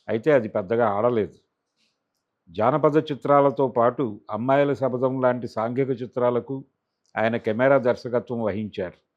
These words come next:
సినిమా సాంఘికమైన, జానపదమైన, పౌరాణికమైన, దర్శకుడు ఏమి ఆశిస్తున్నాడో దాన్ని అందించటమే కెమెరా దర్శకుడి ప్రథమ కర్తవ్యంగా ఉంటుందనేవారు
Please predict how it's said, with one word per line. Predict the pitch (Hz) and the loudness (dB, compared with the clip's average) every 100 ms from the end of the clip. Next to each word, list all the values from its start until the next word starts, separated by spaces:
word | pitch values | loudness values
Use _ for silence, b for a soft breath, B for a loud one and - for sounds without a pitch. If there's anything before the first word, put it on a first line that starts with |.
| _ _ _ _ _ _ _ | _ _ _ _ _ _ _
సినిమా | 117 120 143 143 | -6 0 4 4
సాంఘికమైన, | 123 113 131 139 139 131 131 135 | 4 0 0 2 2 2 2 2
జానపదమైన, | 110 107 123 127 127 123 123 127 | 2 0 0 0 0 0 2 0
పౌరాణికమైన, | - 101 123 127 120 117 117 110 120 - _ _ _ _ _ | 0 2 2 2 0 -2 -2 -2 -4 -6 _ _ _ _ _
దర్శకుడు | 92 110 - 151 151 | -2 -2 0 -4 -2
ఏమి | 147 113 120 135 | 0 0 0 2
ఆశిస్తున్నాడో | 127 117 117 - 117 117 120 151 - _ _ _ _ 98 | 2 0 -8 -8 0 2 2 -2 -8 _ _ _ _ 0
దాన్ని | 113 127 131 | 2 4 2
అందించటమే | 104 117 135 127 127 127 143 | 0 0 -4 -4 -6 -4 -4
కెమెరా | 120 110 127 135 | -2 0 2 2
దర్శకుడి | 117 117 - 123 120 | 2 -2 -4 -8 -6
ప్రథమ | - 104 117 | -6 -6 -6
కర్తవ్యంగా | 135 120 - 127 117 120 120 131 | -4 -4 -4 -4 -2 -2 0 -2
ఉంటుందనేవారు | 117 110 127 120 113 113 113 127 139 | -2 -6 -8 -6 -4 -2 -2 -2 -6